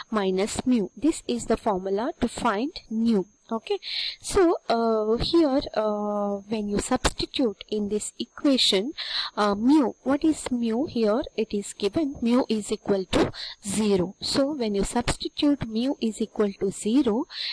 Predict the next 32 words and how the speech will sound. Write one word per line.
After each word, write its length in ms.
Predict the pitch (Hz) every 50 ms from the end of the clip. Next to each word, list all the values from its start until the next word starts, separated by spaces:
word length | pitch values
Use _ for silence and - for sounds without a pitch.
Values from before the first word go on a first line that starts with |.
| - - -
this 300 | - 330 370 - - -
term 360 | - - 226 208 220 262 320 - _
one 680 | 240 214 214 226 214 190 190 233 320 - - - - - _ _ -
divided 500 | 202 226 214 202 202 190 190 196 294 320 - _ _
by 300 | - 196 208 226 294 - - - - - - _ _ _ _ -
two. 220 | 349 311 214 - _ _ _
Here 320 | - - - 262 247 233
mu 260 | 226 233 240 240 233 226
is 200 | 226 233 - -
zero. 380 | - 220 202 185 175 - - -
One 320 | 226 240 247 277 302 311
divided 560 | - 226 190 202 196 196 - 214 214 196 190
by 200 | - - 208 247 - -
two, 200 | 233 185 190 - -
that 160 | 220 214 -
is 140 | 320 392 -
square 380 | - - - - 220 202 214 240
root 160 | 285 - -
of 160 | 320 381 - - -
one 180 | 233 220 214 190
divided 460 | 202 190 202 190 190 185 196 196 190 _ _
by 200 | 190 202 247 349 - - - - - - - - _ _ _ -
two. 160 | 330 247 - - _ _ _ _ _ -
Okay. 300 | 214 202 - - 381 427 - - - - - - _
Now, 380 | 294 302 381 381 294 285 339 - - -
uh, 1000 | 247 247 240 240 233 233 226 226 220 220 214 214 214 214 226 - - - - - - - - - -
we'll 480 | 262 262 247 247 240 220 214 214 202 202
substitute 680 | - - 254 - - - - 320 - - 285 247 208 -
the 80 | 226
values 500 | 208 208 208 185 185 185 196 247 311 -
in 220 | - - 214 214 208
this 200 | 208 208 -